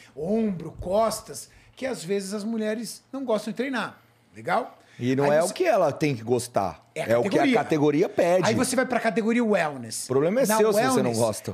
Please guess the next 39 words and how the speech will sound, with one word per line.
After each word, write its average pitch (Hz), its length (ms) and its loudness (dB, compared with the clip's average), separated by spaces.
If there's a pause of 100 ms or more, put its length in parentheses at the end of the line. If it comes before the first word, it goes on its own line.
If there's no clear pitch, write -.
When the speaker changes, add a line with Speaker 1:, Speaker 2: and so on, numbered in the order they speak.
Speaker 1:
pra 214 160 0
você 202 320 -4
construir 226 580 -6
massa 175 320 -8
muscular, 151 640 -6
meu 160 120 -8
amigo, 151 420 -8
você - 80 -14
vai 135 120 -14
ter 123 120 -20
que 120 100 -20
meter 131 280 -14
um 123 100 -12
agachamento 135 560 -14
pesado, 143 760 -8 (440)
você - 120 -16
vai 147 120 -8
ter 147 100 -14
que - 80 -20
treinar 143 340 -10
glúteo 120 280 -16
pesado. 160 480 -6
Então, 139 160 -14
você - 100 -12
vai 240 100 -4
ver 220 200 -4 (240)
mu-, 160 180 -10
a, 156 240 -6
mulheres 151 500 -8
wellness 170 520 -2 (180)
agachando 196 480 -6
com 180 180 -12
quarenta, 175 600 -4 (340)
cinquenta 190 720 -6
quilos 247 560 -4
de 160 140 -12
cada 269 440 0
lado 185 600 0 (120)
livre. 190 680 0